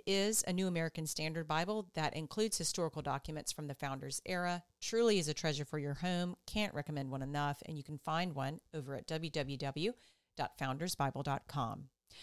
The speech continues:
I'm also following the five-day Bible reading plan, and you can download and print a copy if you'd like to follow along at w w w dot five day bible reading dot com. Well, today is day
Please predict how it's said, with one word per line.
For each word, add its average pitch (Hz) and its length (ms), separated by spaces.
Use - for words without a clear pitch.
I'm 196 80
also 190 220
following 180 340
the 160 60
five-day 147 400
Bible 190 340
reading 233 240
plan, 233 400
and 160 520
you 156 100
can 151 180
download 143 280
and 143 120
print 139 140
a - 40
copy 156 420
if - 120
you'd - 120
like - 140
to - 60
follow 156 220
along 165 320
at 160 160
w 147 240
w 147 280
w 226 420
dot - 240
five 202 300
day 165 340
bible 147 260
reading 139 400
dot - 240
com. - 440
Well, 208 100
today 190 680
is 160 220
day 165 560